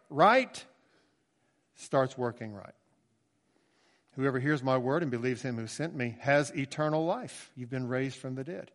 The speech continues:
and will not be condemned. One of these days, each one of us is going to stand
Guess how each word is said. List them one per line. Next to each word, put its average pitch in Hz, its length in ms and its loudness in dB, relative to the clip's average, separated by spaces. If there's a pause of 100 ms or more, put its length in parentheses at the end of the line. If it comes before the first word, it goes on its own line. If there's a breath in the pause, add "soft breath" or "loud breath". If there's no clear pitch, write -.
and 139 120 -2
will 143 120 0
not 185 200 4
be 196 120 4
condemned. 196 600 2 (1600 soft breath)
One 226 200 12
of 233 60 6
these 220 220 8
days, 170 460 10
each 175 200 2
one 175 180 6
of 143 120 4
us 151 220 8
is 135 120 2
going 156 280 2
to 143 100 0
stand 156 560 2